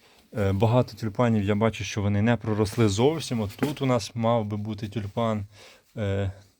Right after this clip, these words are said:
ось тут у нас має бути тюльпан, ось тут дуже багато не зійшло, не знаю, можливо, вони зійдуть пізніше,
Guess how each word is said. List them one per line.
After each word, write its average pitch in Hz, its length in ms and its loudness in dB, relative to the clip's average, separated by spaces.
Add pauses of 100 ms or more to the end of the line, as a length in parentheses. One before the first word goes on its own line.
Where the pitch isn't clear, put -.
(140)
ось 110 240 -4
тут 135 320 -2
у 127 40 0
нас 123 220 0
має 110 200 0
бути 107 260 -6
тюльпан, 104 400 -4
ось 104 180 -4
тут 127 280 -10 (380)
дуже 110 720 -2 (540)
багато 104 460 -4
не 104 140 0
зійшло, 104 400 -4
не 127 60 -2
знаю, 104 240 -2
можливо, 101 280 0
вони 107 280 0
зійдуть 107 300 -4
пізніше, 117 440 -6